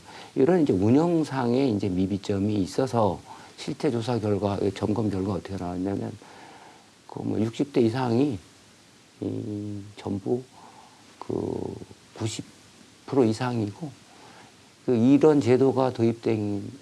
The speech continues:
이천십칠 년 문재인 정부 때 비교해서 신청 건수라든가 그다음에 보상 건수 다섯 배 내지 여섯 배가 급증한 게 소음성 이 난청인 거고,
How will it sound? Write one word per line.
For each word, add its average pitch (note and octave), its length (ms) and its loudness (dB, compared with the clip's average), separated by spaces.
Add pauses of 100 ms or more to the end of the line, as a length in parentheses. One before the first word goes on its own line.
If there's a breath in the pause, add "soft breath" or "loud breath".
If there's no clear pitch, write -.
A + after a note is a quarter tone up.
이천십칠 A2 640 -6
년 G2 120 0
문재인 A2+ 360 0
정부 G#2+ 340 -2
때 - 180 -8
비교해서 F#2+ 680 -4 (500 loud breath)
신청 C#3 360 -2
건수라든가 A#2 800 -4 (640 loud breath)
그다음에 G#2 500 -4
보상 A#2+ 400 -2
건수 G#2 440 -2 (220 loud breath)
다섯 D3+ 320 -2
배 D#3 80 4
내지 C3 220 2
여섯 G2 260 -2
배가 G#2 200 -2
급증한 A2+ 560 -2
게 A#2 100 0
소음성 D3 520 0 (440 loud breath)
이 F2 80 -4 (100)
난청인 F2 500 -6
거고, F2+ 300 -10